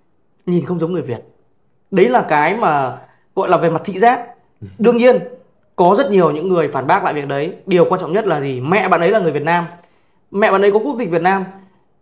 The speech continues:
Speaker 1: Bạn ấy khát khao thi đấu cho đội tuyển Việt Nam. Và vấn đề quan trọng nhất là chuyên môn của bạn ấy, như chúng ta đã phân tích, là đang là một trong những cái điểm sáng.
Speaker 2: Đấy.
Speaker 1: Thế thì cái hai, hai cái, hai cái luồng dư luận này đang, đang xung đột va chạm nhau rất nhiều.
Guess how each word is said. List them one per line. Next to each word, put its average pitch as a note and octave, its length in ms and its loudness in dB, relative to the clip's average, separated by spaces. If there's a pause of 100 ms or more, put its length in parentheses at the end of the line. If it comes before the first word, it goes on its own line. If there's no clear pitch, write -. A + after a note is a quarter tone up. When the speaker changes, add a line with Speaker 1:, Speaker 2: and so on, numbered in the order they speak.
(140)
Speaker 1:
Bạn F#3+ 180 2
ấy F#3 100 4
khát C#4 200 0
khao A#3 220 2
thi G#3 100 -6
đấu F#3 180 0
cho G#3 120 -4
đội D#3 180 -4
tuyển C3+ 260 -4
Việt D3 140 -4
Nam. F3+ 320 -2
Và F#3 240 4
vấn F3+ 240 -2
đề G#3+ 300 6
quan C4 220 4
trọng A3 180 -4
nhất D#4 160 0
là G#3+ 180 -2
chuyên D4 160 0
môn C#4+ 180 4
của F#3+ 80 -2
bạn F3+ 100 -2
ấy, G#3 220 -2
như A#3+ 180 -8
chúng G#3 80 -8
ta G#3+ 100 0
đã E3+ 80 0
phân G#3 160 -8
tích, - 180 -10
là D#3 180 -2
đang G3 320 2
là E3 120 -2
một C#3+ 160 -8
trong F3 160 -8
những F3+ 120 -6
cái F#3 80 -6
điểm D#3 180 -4
sáng. C3+ 260 -6 (280)
Speaker 2:
Đấy. G2+ 220 -14
Speaker 1:
Thế A#3+ 100 4
thì G#3+ 320 0 (680)
cái G#3+ 300 4
hai, B3+ 400 -2
hai B3 260 0
cái, G#3+ 200 0 (180)
hai A3+ 160 2
cái G#3 400 -2
luồng G3+ 240 4
dư G3 120 -4
luận G3+ 160 -2
này D#3+ 100 -2
đang, F#3+ 460 -2
đang F#3+ 440 0 (120)
xung A3 200 -4
đột F3+ 120 4
va F3 200 0
chạm D3+ 140 -4
nhau E3 140 -2
rất G#3 160 -2
nhiều. D3 260 0